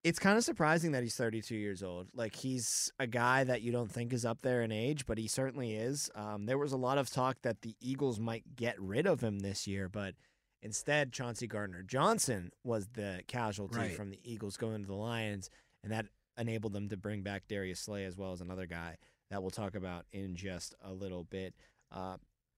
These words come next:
Speaker 1: you wanna talk about big play Slay? He's got twenty-six career
Speaker 2: Yeah.
Speaker 1: interceptions, eight in twenty seventeen. He had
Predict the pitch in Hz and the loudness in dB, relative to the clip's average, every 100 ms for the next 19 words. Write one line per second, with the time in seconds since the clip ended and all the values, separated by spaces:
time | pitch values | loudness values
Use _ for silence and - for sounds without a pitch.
0 | _ - 139 156 151 147 139 135 113 131 | _ -2 2 2 4 4 4 4 4 2
1 | 127 - 139 117 - 117 127 135 123 123 | 0 0 2 2 0 2 2 2 0 -4
2 | 117 - 123 127 123 117 - - - 101 | -4 -4 -2 0 -2 -4 -4 -6 -4 -2
3 | 95 87 82 87 85 78 76 76 - - | -2 -4 -8 -8 -8 -8 -12 -14 -8 2
4 | 135 143 - _ _ _ _ - 113 123 | 4 4 0 _ _ _ _ -6 -4 -2
5 | 107 101 104 90 90 90 76 98 | -2 -2 -4 -6 -8 -10 -8 -8